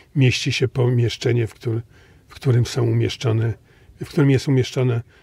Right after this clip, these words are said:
urządzenie optyczne i istnieje latarnia morska. A dojechać do niej można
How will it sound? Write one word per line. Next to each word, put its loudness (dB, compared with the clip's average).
urządzenie 4
optyczne -2
i -6
istnieje -6
latarnia -6
morska. -14
A -6
dojechać 2
do 0
niej 2
można 0